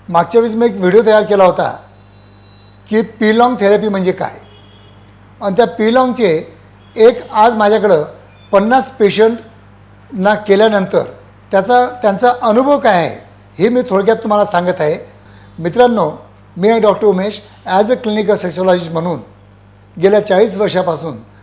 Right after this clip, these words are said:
चांगलीच चांगली माहिती ठेवण्याचा प्रयत्न करतो.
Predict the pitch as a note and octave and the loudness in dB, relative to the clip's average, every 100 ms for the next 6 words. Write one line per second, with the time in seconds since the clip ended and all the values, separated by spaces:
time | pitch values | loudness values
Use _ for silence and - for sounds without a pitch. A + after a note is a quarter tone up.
0 | - - - G3+ G3 C4 A#3 G#3+ A3+ G3+ | -20 -20 -2 0 2 0 -2 0 2 0
1 | F#3 A3 F3 F3+ F3+ G3 E3 D3+ G3+ F3 | -2 -2 -2 -2 -2 -2 -2 -4 -6 -6
2 | - | -8